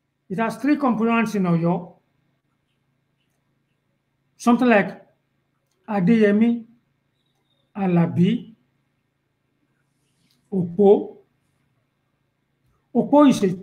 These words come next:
staff, a rock. You say, what's a connection with, why, why, why, why are you connecting your family, uh, line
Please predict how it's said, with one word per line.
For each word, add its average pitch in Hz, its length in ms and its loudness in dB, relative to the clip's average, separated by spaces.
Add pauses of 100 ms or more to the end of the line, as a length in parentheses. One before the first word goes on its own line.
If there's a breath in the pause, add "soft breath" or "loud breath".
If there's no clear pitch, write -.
(180)
staff, - 500 -2 (1700)
a 165 60 -8
rock. 180 380 -10 (2250)
You 226 80 -8
say, 277 60 -2
what's 285 320 -4
a 220 100 -4
connection 202 560 -4
with, 170 260 -4 (320)
why, 233 160 -4
why, 269 320 -2
why, 254 260 -2
why 262 380 -4
are 254 80 2
you 233 140 0
connecting 220 460 2
your 196 120 2
family, 214 560 0 (760)
uh, 170 140 2
line 175 400 2